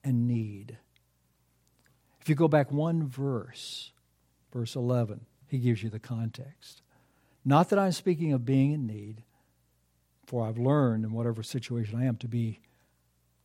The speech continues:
content." One of the great Puritans wrote a whole book. I think it was Jeremy Burroughs, uh, The Rare Jewel of Christian Contentment. It's a rare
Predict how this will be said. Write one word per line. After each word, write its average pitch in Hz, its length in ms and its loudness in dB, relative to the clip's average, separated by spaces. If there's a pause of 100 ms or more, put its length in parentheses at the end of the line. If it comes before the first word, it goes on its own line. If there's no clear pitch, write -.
(140)
content." - 840 -12 (1120)
One 143 140 0
of 123 60 2
the 120 60 0
great 131 240 0 (280)
Puritans 123 760 -2 (380)
wrote 127 260 0
a - 40 -18
whole 135 260 -2
book. 117 300 -4 (100)
I 131 60 -4
think 123 120 0
it 123 60 0
was 110 100 -4
Jeremy 123 340 -2
Burroughs, 110 480 -8 (800)
uh, 127 180 -2
The 120 120 -2
Rare 135 280 2
Jewel 123 580 -2
of 120 140 -8 (140)
Christian 110 680 -8
Contentment. - 800 -10 (2750)
It's - 180 -2
a 131 40 -2
rare 123 460 -2